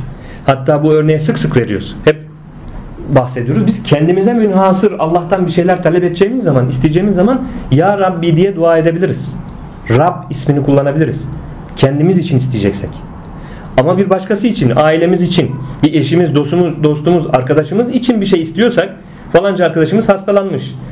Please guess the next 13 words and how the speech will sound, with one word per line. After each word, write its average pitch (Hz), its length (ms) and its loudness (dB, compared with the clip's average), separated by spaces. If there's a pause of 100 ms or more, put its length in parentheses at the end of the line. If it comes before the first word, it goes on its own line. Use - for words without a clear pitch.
(380)
Ona 180 360 0 (180)
şifa 185 360 2
vermesi 170 340 0
için 208 140 0
Allahu 170 280 2
Teala'dan 180 480 2
niyaz 185 260 2
edeceğiz. 123 440 -2 (360)
O 143 100 2
zaman 180 300 2
"Ya 202 260 2
Rabbi 151 280 0
işte 147 360 0